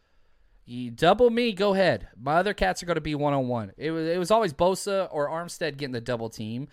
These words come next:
Now you're just adding that extra guy. Who are you gonna account for?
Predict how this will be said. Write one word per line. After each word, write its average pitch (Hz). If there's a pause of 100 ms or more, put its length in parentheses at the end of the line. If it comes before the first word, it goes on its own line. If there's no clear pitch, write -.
(280)
Now 151
you're 196
just 190
adding 175
that 139
extra 143
guy. 127 (680)
Who 143
are 214
you 254
gonna 262
account 262
for? 113